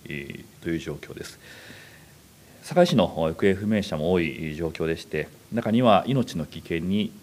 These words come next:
つながりかねない行方不明事案も発生していると聞いております。このような状況から、あ、堺市では不安を抱える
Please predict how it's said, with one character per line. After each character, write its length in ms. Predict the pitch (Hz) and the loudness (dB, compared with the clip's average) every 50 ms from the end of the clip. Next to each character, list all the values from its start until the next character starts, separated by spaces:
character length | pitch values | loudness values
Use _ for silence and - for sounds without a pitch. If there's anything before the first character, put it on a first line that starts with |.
| - | -20
つ 140 | - - 104 | -4 0 0
な 80 | 98 92 | 2 2
が 80 | 92 | 2
り 80 | 92 92 | 0 0
か 120 | - 101 | -4 -4
ね 80 | 104 123 | -2 0
な 160 | 139 117 82 | 2 2 0
い 100 | 71 69 - - - - - - - - - - - - | 0 -2 -8 -16 -20 -20 -20 -20 -20 -20 -20 -20 -12 -6
行 140 | - 85 82 | -6 0 2
方 100 | 98 90 | 2 2
不 100 | 92 87 | 2 0
明 160 | 87 85 85 | -2 -2 -2
事 120 | 80 87 90 | -2 -2 -2
案 120 | 76 67 | -2 -2
も 60 | 67 - | -4 -8
発 160 | 78 - - | -12 -12 -10
生 120 | - 76 | -10 -12
し 120 | - - - | -12 -8 -8
て 40 | - | -8
い 20 | |
る 80 | 107 107 | -6 -4
と 80 | 98 78 | -6 -6
聞 160 | - - - | -6 -10 -16
い 40 | 67 | -18
て 320 | - - - - 62 - - - - - - | -18 -16 -14 -14 -14 -14 -16 -20 -20 -18 -14
お 60 | - | -14
り 80 | - 76 | -12 -12
ま 80 | 73 | -12
す。 220 | 73 - - - - - - - - - - - - - - - - - - - - - - - - - - - - - - - - - - - - - - - - - - - - - - - - - - - - - - - - - - - - | -14 -14 -16 -18 -20 -20 -20 -20 -20 -20 -20 -20 -20 -20 -20 -20 -20 -20 -20 -20 -20 -20 -20 -20 -20 -20 -20 -20 -20 -20 -18 -18 -18 -18 -18 -20 -20 -20 -20 -20 -20 -20 -20 -20 -18 -18 -18 -18 -18 -18 -18 -18 -18 -18 -18 -18 -18 -18 -20 -16 -2
こ 100 | - 165 | 2 4
の 100 | 175 185 | 6 6
よ 40 | 175 | 6
う 40 | 139 | 6
な 100 | 110 98 | 6 8
状 120 | 117 117 | 6 6
況 200 | 113 - 123 110 | 6 8 4 6
か 140 | - 131 120 | 6 8 10
ら、 220 | 104 90 85 - - | 10 10 8 6 0
あ、 140 | - 80 85 | -2 -2 -2
堺 260 | - - - 131 123 | -2 2 4 4 4
市 80 | 107 - | 4 6
で 80 | 104 117 | 6 8
は 160 | 117 95 82 | 8 8 8
不 180 | - - 123 | 6 2 4
安 220 | 127 123 123 127 123 | 4 6 6 6 6
を 220 | 123 127 120 - | 6 6 4 4
抱 280 | - - - - 120 123 | -2 -8 0 6 10 10
え 80 | 120 | 10
る 200 | 107 85 - - | 10 8 4 0